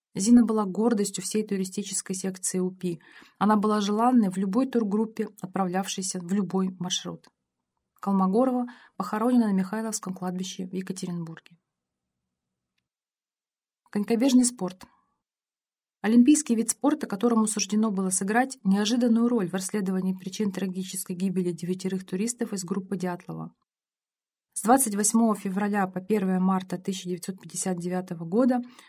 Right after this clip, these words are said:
в Свердловске проходил чемпионат мира среди женщин по конькобежному спорту. На центральном стадионе, практически недоступного для иностранцев города в этот период,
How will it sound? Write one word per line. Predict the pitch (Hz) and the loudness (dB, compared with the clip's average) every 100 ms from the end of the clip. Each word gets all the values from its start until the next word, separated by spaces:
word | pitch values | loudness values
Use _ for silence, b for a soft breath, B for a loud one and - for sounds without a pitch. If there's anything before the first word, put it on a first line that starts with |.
| B | B
в | - | -6
Свердловске | 214 202 269 - | -2 0 0 -2
проходил | 226 196 202 226 | -4 -4 0 0
чемпионат | 247 196 190 196 196 190 | 0 -2 -2 -2 -2 0
мира | 208 196 | 0 0
среди | 185 180 180 | -4 -6 -4
женщин | 175 240 247 220 | 0 0 0 -4
по | 190 | -4
конькобежному | - 196 190 175 190 202 196 | -6 -4 -4 -2 0 0 -2
спорту. | 196 - 180 - 175 _ _ _ _ _ _ _ _ _ _ _ _ _ _ _ _ _ - | -4 -8 -8 -8 -16 _ _ _ _ _ _ _ _ _ _ _ _ _ _ _ _ _ 0
На | 208 | 2
центральном | 240 233 269 254 220 | 4 4 6 6 4
стадионе, | - 196 240 269 214 | 0 0 2 4 4
практически | 190 190 240 - - | 0 -2 -4 -4 2
недоступного | 226 226 240 - 262 202 180 | 2 4 2 0 0 0 -2
для | 180 | 0
иностранцев | 190 196 196 214 190 180 | 0 0 -2 -2 -2 -4
города | 175 208 202 165 | -2 -2 0 -2
в | 170 | -2
этот | 190 185 - | -4 -6 -4
период, | 196 254 240 | 0 2 2